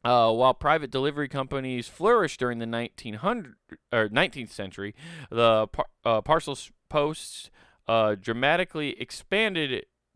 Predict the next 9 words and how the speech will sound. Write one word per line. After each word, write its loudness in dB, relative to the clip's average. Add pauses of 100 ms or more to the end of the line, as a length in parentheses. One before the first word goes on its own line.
(260)
the 0
reach -6
of -4
the -2
mail -2
order -4
company, -8 (440)
uh, 0
to -6